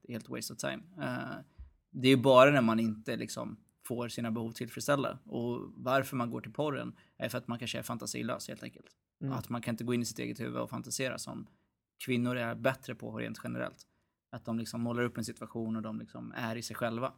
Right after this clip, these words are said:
Speaker 2: Ja.
Speaker 1: Jag tror att man får mer njutning av det också.
Speaker 2: Fantasin, ja precis, det förstör fantasin lite
Speaker 1: Mm.
Speaker 2: också, ja, exakt.
Speaker 1: Mm, exakt,
Speaker 2: Mm.
Speaker 1: för att det, det är så enkelt att, liksom, om jag går dit så blir det lättare,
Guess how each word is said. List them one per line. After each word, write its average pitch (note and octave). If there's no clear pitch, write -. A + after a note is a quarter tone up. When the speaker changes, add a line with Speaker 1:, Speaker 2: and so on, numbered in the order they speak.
Speaker 2:
Ja. C3
Speaker 1:
Jag C3
tror C3
att -
man A2+
får B2+
mer A#2+
njutning A#2+
av A2+
det A2
också. A2+
Speaker 2:
Fantasin, C#3
ja B2+
precis, D3
det D#3
förstör C#3+
fantasin C3+
lite B2
Speaker 1:
Mm. A2+
Speaker 2:
också, A2+
ja, A#2+
exakt. A#2+
Speaker 1:
Mm, A#2
exakt, A2+
Speaker 2:
Mm. C3
Speaker 1:
för B2+
att A2
det, A#2+
det A2+
är A#2+
så -
enkelt C3
att, A#2+
liksom, C3+
om B2
jag B2
går B2
dit A#2+
så -
blir A2
det A2
lättare, A2+